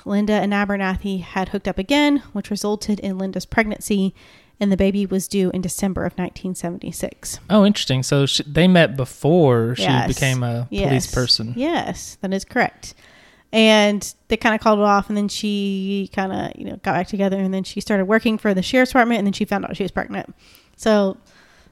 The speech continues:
Speaker 1: yeah, a lot of stuff happened in there. So investigators also found that in July of nineteen seventy-six, Linda wrote a long letter to a friend, which you can find online and you can read it,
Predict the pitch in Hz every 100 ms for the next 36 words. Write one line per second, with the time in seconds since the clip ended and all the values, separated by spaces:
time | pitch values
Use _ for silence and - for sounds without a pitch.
0 | _ - 226 - 240 294 294 269 196 -
1 | - 87 - - - - _ _ _ _
2 | _ _ _ 226 247 247 277 415 415 415
3 | 370 - 262 339 339 311 285 254 247 226
4 | - 220 214 220 202 220 277 233 208 -
5 | - - _ 220 220 233 220 233 214 214
6 | 202 196 - 202 - - 214 254 330 277
7 | 269 214 202 202 240 269 262 233 202 214
8 | 202 196 202 185 - 196 202 - 254 -
9 | 403 330 - 220 269 208 190 196 196 -
10 | 202 - 196 190 190 -